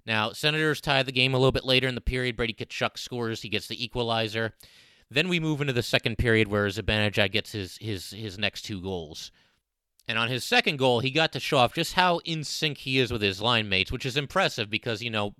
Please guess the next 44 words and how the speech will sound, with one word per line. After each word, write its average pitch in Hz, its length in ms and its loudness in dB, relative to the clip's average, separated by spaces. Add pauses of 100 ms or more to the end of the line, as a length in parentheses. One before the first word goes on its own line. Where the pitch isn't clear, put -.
Panarin's 143 440 4
new 151 120 0
to 139 40 -2
the 135 80 2
team. 127 220 0
Obviously, 123 380 4
a - 20 0
very 107 240 6
skilled 101 300 0
player. 107 260 2
The 95 60 -4
Rangers 98 280 -4
are, 92 160 -8 (400)
are 98 100 -4
very 107 220 0
fortunate 110 440 -6
to 95 100 -2
have 110 240 2
him, 95 180 -8
but 95 220 -2 (300)
this - 100 -6
is 202 80 4
only 131 120 8
the 104 80 -8
second 120 320 -2
game 110 120 6
that 101 100 0
they're 101 120 2
playing 127 260 4
together, 82 260 -6
second 104 300 -2
regular 101 300 0
season 85 340 -12
game 85 220 -10
anyway, 87 340 -8
and 82 100 -8 (320)
just - 200 -6
a 170 40 -2
beautiful 143 540 6
tic-tac-toe 110 720 -2
goal. 92 220 -4
I 90 80 -4
mean, 95 160 -10
Panarin 131 480 -4